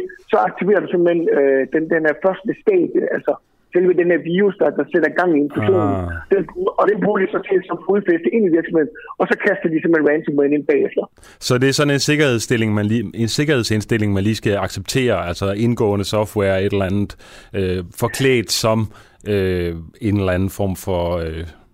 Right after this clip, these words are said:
Speaker 2: ja, godkendelse af dokumentet, eller hvad man skal sige.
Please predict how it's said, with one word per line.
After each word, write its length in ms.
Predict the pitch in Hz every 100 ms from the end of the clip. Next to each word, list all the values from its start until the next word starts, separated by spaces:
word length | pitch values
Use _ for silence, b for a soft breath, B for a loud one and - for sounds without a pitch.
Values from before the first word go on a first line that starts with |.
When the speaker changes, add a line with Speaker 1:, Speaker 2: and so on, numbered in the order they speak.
| -
Speaker 2:
ja, 120 | 82 80
godkendelse 640 | 101 95 - 87 78 95
af 80 | 85
dokumentet, 520 | 87 92 90 85 87
eller 140 | 82 82
hvad 80 | 85
man 100 | 82
skal 140 | -
sige. 260 | - 87